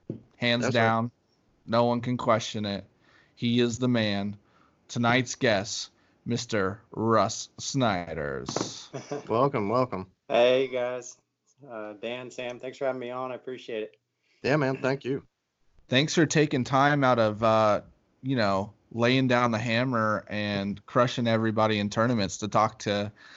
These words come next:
Speaker 1: talk to a couple inspiring, aspiring, uh, tournament anglers right here.
Speaker 3: Yeah, no, no problem. This is, uh,
Speaker 1: <laughs>
Speaker 3: should be, should be a fun time, and I'm happy to, yeah, share, share my knowledge here with you guys.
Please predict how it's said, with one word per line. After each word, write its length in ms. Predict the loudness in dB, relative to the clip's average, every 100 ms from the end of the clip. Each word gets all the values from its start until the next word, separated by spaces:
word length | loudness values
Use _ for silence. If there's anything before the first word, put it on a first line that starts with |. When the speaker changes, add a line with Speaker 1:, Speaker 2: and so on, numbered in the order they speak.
| -20 _
Speaker 1:
talk 280 | 0 0 0
to 180 | -2 -2
a 80 | -2
couple 340 | -4 -2 0
inspiring, 840 | -2 -4 0 2 2 2 -2 -4 -8 -12
aspiring, 680 | -6 0 0 0 -2 -4 -6 -12 -20 _
uh, 300 | -2 0 0
tournament 380 | 0 0 0 0
anglers 380 | -2 -4 -4 -4
right 140 | -4
here. 280 | -2 -4 -8 _ _ _ _ _ _ -4
Speaker 3:
Yeah, 320 | 0 2 0 -6
no, 300 | -12 -14 -16 -18
no 200 | -18 -18
problem. 460 | -10 -6 -4 -6
This 180 | -10 -14
is, 140 | -8 -4
uh, 420 | 2 2 2 -4 -8
Speaker 1:
<laughs> 160 | -8
Speaker 3:
should 140 | -8 -8
be, 180 | -8 -6
should 220 | -8 -6
be 80 | -6
a 60 |
fun 240 | -4 -8 -4
time, 440 | -4 -2 -6 -10
and 220 | -14 -18 _ -20
I'm 100 | -14
happy 300 | -14 -12 -12
to, 280 | -10 -10 -12 -14
yeah, 240 | -12 -12 -14
share, 460 | -16 -10 -8 -8 -12 _ _ _ _
share 220 | -14 -10
my 140 | -10 -10
knowledge 360 | -8 -10 -10
here 160 | -8 -8
with 120 | -10
you 120 | -10
guys. 240 | -8 -10